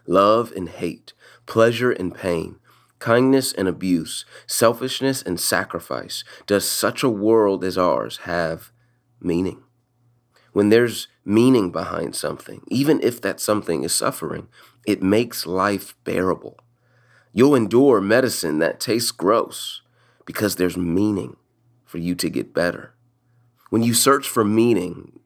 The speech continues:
you're looking for purpose and significance.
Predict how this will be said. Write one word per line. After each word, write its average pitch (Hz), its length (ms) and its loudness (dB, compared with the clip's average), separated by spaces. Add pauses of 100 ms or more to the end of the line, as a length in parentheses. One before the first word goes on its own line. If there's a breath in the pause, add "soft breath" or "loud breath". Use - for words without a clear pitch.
(120)
you're 143 160 2
looking 143 340 2
for - 480 -6 (240)
purpose 127 720 -4 (260)
and 98 140 -2
significance. - 960 -4